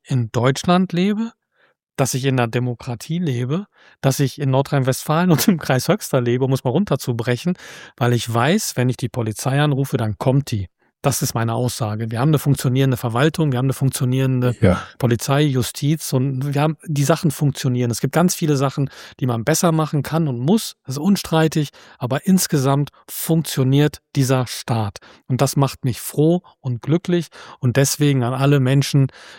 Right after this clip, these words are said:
Speaker 1: wir haben genug Polizeiautos im Kreis Höxter. Ich habe irgendwas falsch verstanden offensichtlich. <laughs> Also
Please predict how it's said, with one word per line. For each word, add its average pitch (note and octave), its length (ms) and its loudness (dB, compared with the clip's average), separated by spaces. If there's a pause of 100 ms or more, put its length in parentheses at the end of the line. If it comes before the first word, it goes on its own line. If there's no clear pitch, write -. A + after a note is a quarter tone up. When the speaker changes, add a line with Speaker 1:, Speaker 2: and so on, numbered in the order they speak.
(120)
Speaker 1:
wir B2 180 0
haben D3 100 6
genug B2+ 240 2
Polizeiautos A#2 720 -2
im B2 80 0
Kreis A#2 260 -2
Höxter. B2 240 -2
Ich A#2+ 60 2
habe B2+ 100 0
irgendwas B2 220 0
falsch A#2 220 -2
verstanden A2+ 420 -4
offensichtlich. A2 580 -2
<laughs> - 80 -12 (500)
Also - 240 0